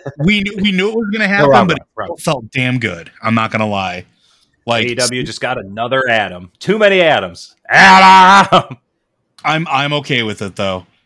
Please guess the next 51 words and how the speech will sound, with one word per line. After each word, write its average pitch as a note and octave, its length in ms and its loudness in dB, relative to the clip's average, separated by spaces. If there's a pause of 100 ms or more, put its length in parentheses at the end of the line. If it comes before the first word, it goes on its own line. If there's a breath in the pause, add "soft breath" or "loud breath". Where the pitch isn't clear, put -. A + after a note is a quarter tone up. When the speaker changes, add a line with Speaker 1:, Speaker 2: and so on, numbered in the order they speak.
(140)
Speaker 1:
Um, B2+ 340 -2
and E3 200 -4
the, F3 260 -2
the, D#3+ 240 -4
the D3+ 220 -4
thing G3+ 180 -4
that E3 140 -2
gets C3+ 180 -6
me D3 60 -4
about A#2 240 -2
it, G#2+ 100 -10
too, A#2 160 -6
is G#2 120 -6
just A2 280 -8
the A2+ 140 -4
raw G#2+ 340 -2
excitement A2+ 880 -6
that C#3 160 -2
he C#3+ 80 -4
has D3 300 -4
being D3 260 -4
in D3 80 -4
there. C#3+ 160 -4
Like, G#2+ 180 -8
you B2 60 -16
can A#2 100 -10
s-, G2 80 -8
see - 400 -6
it A2 80 -2
on A2 140 -6
his F#2 120 -10
face. G#2 420 -8 (440 loud breath)
And A3 80 -2
this A#3+ 60 -2
is A#3 40 0
another F#3+ 220 -2
thing. C#3+ 160 -4
We'll, C#3+ 160 -4
we C#3+ 140 -4
can C3+ 80 -8
talk D3 120 -2
about B2+ 140 -4
the A2+ 80 -6
media A#2 320 -2
scrum G#2+ 260 -6
with G2+ 140 -8
him F#2+ 140 -8
later, G#2+ 300 -4
but, G2+ 180 -10
like, G2+ 320 -6 (800)
uh, A2+ 300 -2